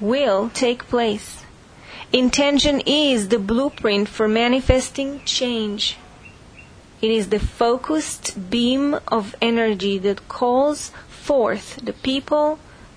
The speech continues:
places, and synchronicities needed to bring your manifestations to life. When you state with certainty what you desire to manifest,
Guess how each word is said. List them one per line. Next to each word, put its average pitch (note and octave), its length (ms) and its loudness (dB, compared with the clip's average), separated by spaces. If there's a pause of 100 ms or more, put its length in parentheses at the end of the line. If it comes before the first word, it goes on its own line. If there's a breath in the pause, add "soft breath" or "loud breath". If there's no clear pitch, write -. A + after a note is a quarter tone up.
(160 loud breath)
places, C4+ 720 -2 (760)
and A3+ 160 2
synchronicities A3+ 1200 -2 (680 loud breath)
needed B3+ 420 4
to - 260 2
bring A3 440 10
your G#3 200 4
manifestations G3+ 1080 2
to - 180 6
life. F#3+ 680 0 (640)
When G#3+ 240 4
you F#3+ 120 0 (580)
state - 760 2 (380 loud breath)
with C4 160 2
certainty G3+ 840 0 (300)
what G#3+ 480 2
you A3+ 120 4
desire G3+ 680 4
to A3 160 0
manifest, F#3+ 760 0